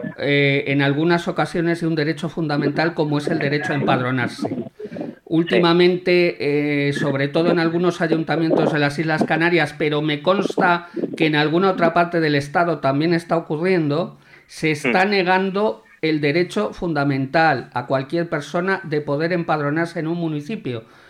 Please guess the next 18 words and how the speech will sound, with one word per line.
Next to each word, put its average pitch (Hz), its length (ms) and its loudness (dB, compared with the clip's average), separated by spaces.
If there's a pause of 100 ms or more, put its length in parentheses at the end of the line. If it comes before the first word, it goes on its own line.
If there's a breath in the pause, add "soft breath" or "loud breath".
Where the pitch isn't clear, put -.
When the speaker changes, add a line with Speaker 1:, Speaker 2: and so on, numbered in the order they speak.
(400 loud breath)
Speaker 1:
que 165 240 4
es - 260 -4
un 196 200 0
derecho 190 420 2
recogido 185 760 -2
en 160 160 0
una 175 220 2
ley 170 200 4
estatal 147 460 0
como 160 280 -2
es 160 220 0
la 151 100 2
Ley 165 160 2
de 151 100 0
Bases 156 340 -2
del 151 120 -4
Régimen 139 380 -6
Local. 117 440 -6